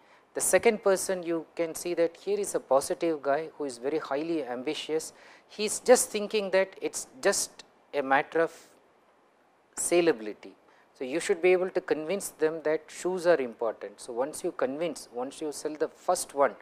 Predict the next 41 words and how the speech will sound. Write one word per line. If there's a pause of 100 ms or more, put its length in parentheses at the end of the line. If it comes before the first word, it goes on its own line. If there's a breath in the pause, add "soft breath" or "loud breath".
(320 loud breath)
so
then
you
are
going
to
get (180)
the
rest
of
the
customers
and (100)
absolutely
no
competition. (1040 soft breath)
So,
when
we
say
that
identify
the
competitive
environment, (500 loud breath)
identify (140)
the
area
where
there
is
no
competition, (180)
identify
the
area
where
there
is
full
competition,